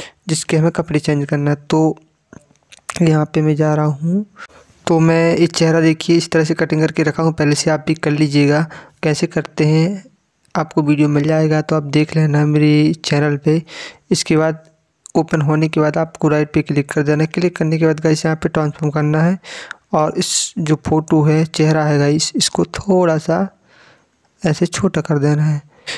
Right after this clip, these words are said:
इसके बाद आपको यहाँ पे जाके क्लिक करना है और कुछ इस तरह से कर देना है, तो ये चेहरा थोड़ा ऐसे हो जाएगा। इसके बाद आपको राइट पे क्लिक करना है। राइट पे क्लिक करने के बाद आप ओपेसिटी कम कर सकते हैं इसको प्रॉपर सेट करने के लिए ऐसे,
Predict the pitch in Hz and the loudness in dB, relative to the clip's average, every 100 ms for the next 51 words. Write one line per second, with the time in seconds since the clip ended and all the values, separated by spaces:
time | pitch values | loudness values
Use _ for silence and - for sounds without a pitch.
0 | - - 180 - 170 165 165 165 - 160 | -4 -2 0 0 0 2 0 -2 0 0
1 | 160 156 160 165 160 156 - 156 151 156 | 2 0 0 -2 -2 -4 -2 -2 0 0
2 | 170 180 170 160 170 - - 143 160 156 | 0 0 0 0 0 0 0 -2 -2 -4
3 | 143 147 147 156 160 165 165 208 - 151 | -2 0 0 0 0 0 0 0 0 -2
4 | - 147 143 156 151 170 _ _ _ _ | 0 -2 0 0 0 -4 _ _ _ _
5 | _ _ _ - 165 160 151 151 151 156 | _ _ _ -6 -4 0 2 2 2 0
6 | 160 160 _ - 156 - - - - 190 | 0 -4 _ 0 0 0 -10 -8 -4 -2
7 | - 170 160 156 165 156 156 160 147 147 | 0 0 0 0 0 0 -2 -4 -2 -4
8 | 143 156 156 156 160 160 156 151 - 151 | -2 -2 0 2 0 0 -2 -2 -2 0
9 | 147 151 165 156 - 160 156 - 151 160 | 0 0 0 -2 -2 -2 -2 -2 -2 -2
10 | - 147 - 156 - 156 - 151 156 165 | -2 -4 -4 -4 -4 -6 -2 0 0 -2
11 | - - - - 180 - 160 - 156 147 | -10 -16 -10 -4 -4 -4 -6 -2 -2 -2
12 | - 160 - 156 151 - 151 147 151 156 | -4 -2 0 0 -2 -2 -2 -2 -2 -2
13 | 156 160 147 - 185 | 0 2 0 0 -2